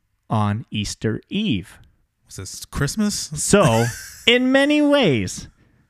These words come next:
Speaker 1: um, it is like Santa Claus delivering presents on
Speaker 2: Yeah.
Speaker 1: Christmas Eve. But the thing that the bunny did that was different was he would hide it and he would put it in your garden. He'll put it somewhere in your house, and your job was to go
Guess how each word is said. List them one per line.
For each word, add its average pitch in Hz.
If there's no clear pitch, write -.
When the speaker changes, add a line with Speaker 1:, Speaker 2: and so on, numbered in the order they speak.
Speaker 1:
um, 95
it 104
is 98
like 92
Santa 90
Claus 82
delivering 90
presents 82
on 95
Speaker 2:
Yeah. 113
Speaker 1:
Christmas -
Eve. 82
But 131
the 117
thing 139
that 110
the 98
bunny 139
did 85
that 87
was 85
different 98
was 87
he 110
would 92
hide 101
it -
and 95
he 98
would 87
put 90
it 85
in 85
your 78
garden. 127
He'll 90
put 95
it 87
somewhere 92
in 82
your 87
house, 104
and 92
your 87
job 80
was 71
to -
go 50